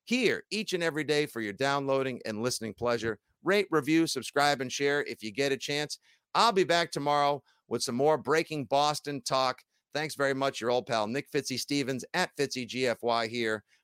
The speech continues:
for producer Cooper Leonard and everyone at W E E I, Odyssey, and twenty-four hundred Sports. Hey, listen, Mac Jones, could he be the new Patrick Mahomes?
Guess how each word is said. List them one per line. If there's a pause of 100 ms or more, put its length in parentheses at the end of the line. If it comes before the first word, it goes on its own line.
for
producer
Cooper
Leonard
and
everyone
at
W
E (100)
E
I,
Odyssey,
and
twenty-four
hundred
Sports.
Hey, (300)
listen, (640)
Mac
Jones, (160)
could
he
be
the
new
Patrick
Mahomes?